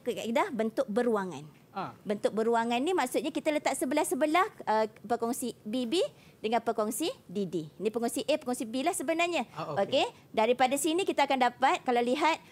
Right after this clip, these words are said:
Speaker 1: pengasingan untung rugi tadi, kalau kita dapat dia adalah, uh, positif,
Speaker 2: Ya.
Speaker 1: maksudnya kita akan pindahkan ke akaun semasa yang positif duduk sebelah kredit.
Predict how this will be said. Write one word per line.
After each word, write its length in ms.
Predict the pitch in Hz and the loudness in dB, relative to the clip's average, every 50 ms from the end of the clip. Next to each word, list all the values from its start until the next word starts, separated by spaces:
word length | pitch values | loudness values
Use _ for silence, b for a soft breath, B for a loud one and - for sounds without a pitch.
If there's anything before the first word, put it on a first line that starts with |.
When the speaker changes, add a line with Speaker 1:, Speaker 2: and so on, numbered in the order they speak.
| B B - - | B B -14 -4
Speaker 1:
pengasingan 560 | - 269 285 302 - - 392 403 453 415 302 349 | -2 2 2 2 4 4 4 4 2 2 2 0
untung 240 | 370 - 349 339 | 0 2 2 2
rugi 160 | 339 277 302 - | 2 0 0 0
tadi, 400 | - 294 285 226 214 247 311 453 - | 2 2 2 2 0 -2 -2 -2 0
kalau 160 | - 277 254 254 277 | 0 2 2 2 2
kita 160 | 254 269 247 | 2 2 2
dapat 320 | 247 247 - 269 240 - 220 | 2 2 0 0 -2 -2 -2
dia 320 | 247 240 240 233 240 220 - - | 0 2 2 2 0 -4 -4 -2
adalah, 480 | 208 214 208 254 254 247 240 240 247 - - B B B B B B B - | -2 2 2 2 2 4 2 0 0 -4 -10 B B B B B B B -4
uh, 160 | - 208 196 - - | -2 -2 -2 -2 0
positif, 640 | - 392 403 285 320 302 240 - 202 220 320 554 | 0 2 2 2 0 -2 -2 -2 -2 -2 -2 -2
Speaker 2:
Ya. 240 | - - - - - | -4 -8 -20 -10 -4
Speaker 1:
maksudnya 560 | 233 196 147 175 - - 220 247 285 339 466 480 - - - | -2 0 0 0 0 0 0 0 0 0 0 -2 -6 -10 -10
kita 160 | - - 220 | -4 -2 -2
akan 160 | 214 220 214 | -2 -2 -4
pindahkan 400 | - 220 220 240 233 - 285 262 | -2 -2 -2 -2 0 0 -2 -2
ke 160 | 254 233 185 | -2 -4 -4
akaun 160 | - 220 214 | -2 -4 -4
semasa 320 | 220 208 196 208 - 294 285 | -2 -4 -4 -4 0 -2 -2
yang 240 | 262 233 220 202 - | -2 -2 -6 -4 -2
positif 400 | 196 196 190 208 - - 311 226 | -2 -2 -2 -2 -4 -4 -2 -2
duduk 240 | 220 208 202 - | -2 -2 -4 -6
sebelah 320 | - 190 196 214 285 403 - - - - - 202 | -4 -4 -2 0 0 -2 -2 -6 -20 -16 -8 -4
kredit. 320 | 196 180 151 170 151 | -4 -4 -4 -4 -8